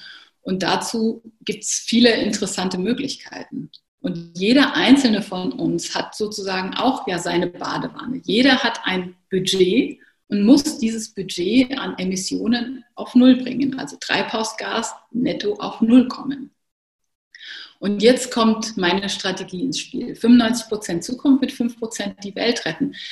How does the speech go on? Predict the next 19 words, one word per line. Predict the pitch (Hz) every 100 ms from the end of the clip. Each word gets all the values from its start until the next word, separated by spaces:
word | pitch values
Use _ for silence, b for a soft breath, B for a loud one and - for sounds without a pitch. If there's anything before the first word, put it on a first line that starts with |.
| B B _
Also | 175 180
ich | - -
möchte | 208 220 - - - -
alle | 196 269 285
motivieren, | 233 233 220 208 226 233 202
jetzt | 196 214 -
zu | 214 208
handeln. | 226 165 - - 147 _ _ B B B _
Es | 185 -
geht | 202 220 220 - -
darum, | 196 185 196 196 196 - _ _ -
kleine, | 185 180 233 240
erreichbare | 180 185 208 285 226 214 208
Ziele | - 277 269 -
aufzuzeigen, | - - - - 139 143 262 - B B _
die | 196
jeder | 185 233 294 302 269
umsetzen | 311 247 - - -
kann. | - 269